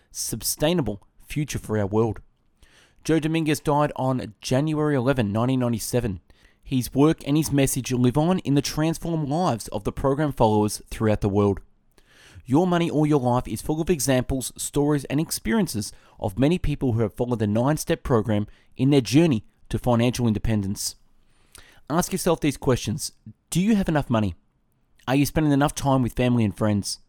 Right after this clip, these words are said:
Do you come home from your job full of life? Do you have time to participate in things you believe are worthwhile?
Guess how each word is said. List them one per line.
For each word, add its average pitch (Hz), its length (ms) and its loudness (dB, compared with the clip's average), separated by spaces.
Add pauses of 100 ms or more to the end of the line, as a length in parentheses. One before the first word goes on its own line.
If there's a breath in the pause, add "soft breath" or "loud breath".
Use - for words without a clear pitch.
(520 soft breath)
Do 135 120 0
you 160 80 0
come 160 220 0
home 147 180 2
from 135 160 -2
your 117 100 2
job 147 320 0 (140 soft breath)
full - 320 -4
of 113 80 0
life? 104 400 0 (640 soft breath)
Do 139 120 0
you 165 80 6
have 165 180 2
time 147 280 0
to - 100 -10
participate - 600 -2
in 117 140 -2
things 170 380 -2
you 175 80 -4
believe 165 400 4
are 98 80 -6
worthwhile? 107 560 2